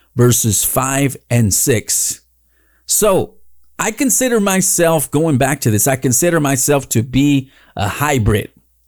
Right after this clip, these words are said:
You know what a hybrid is? Someone who is made up of more than just one thing. They can move in different functions. They can move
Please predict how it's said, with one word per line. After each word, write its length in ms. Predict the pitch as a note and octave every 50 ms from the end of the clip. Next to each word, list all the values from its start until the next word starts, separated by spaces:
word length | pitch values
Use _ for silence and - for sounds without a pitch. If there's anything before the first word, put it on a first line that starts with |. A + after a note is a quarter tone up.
| _ -
You 80 | A#2
know 80 | C3 D#3+
what 100 | D#3+ D#3
a 60 | C#3+
hybrid 420 | B2+ D3+ D#3 E3+ D#3+ D3+ D#3+ E3 E3
is? 360 | E3 E3+ E3+ - - - - _ _ _ _ _ _ -
Someone 380 | - - F3 F3 F3+ F3+ D3+
who 160 | D#3 D#3 D3
is 120 | C3+ A#2 G#2
made 240 | B2+ C#3 D3+ D#3+ D#3+
up 160 | E3 D#3+ -
of 140 | B2+ A2 A2+
more 300 | A#2+ B2 C3+ D3+ D#3+ D#3
than 180 | C3+ A#2 A2+
just 340 | G2 - C3 C3 C3+ - -
one 480 | C#3+ E3+ G2 G#2+ G#2 A#2 B2 B2 B2 A#2+
thing. 520 | A#2+ - A#2+ A#2 A2 G2 - - - _ _ _ _ _ _ _ _ _ _ _ _ _ _ -
They 260 | - A2 G#2 B2+ D3 D3
can 220 | - F3 D3+ C#3
move 340 | C3+ D3 D#3+ E3 E3 D3+ C#3+
in 300 | C3 B2+ B2 A2+ - C3
different 500 | - D3 D#3+ D#3 - D#3 C#3+ B2 F#2+ - _ _ _ _ _ -
functions. 1000 | - - - D3+ D3+ D3+ B2 - - - G#2+ D#2+ - - - - - - - _ _ _ _ _ -
They 180 | A#2 G#2+ E3 E3+
can 240 | E3 - D#3+ D#3 D3
move 320 | D#3 E3+ F3+ F3+ E3+ -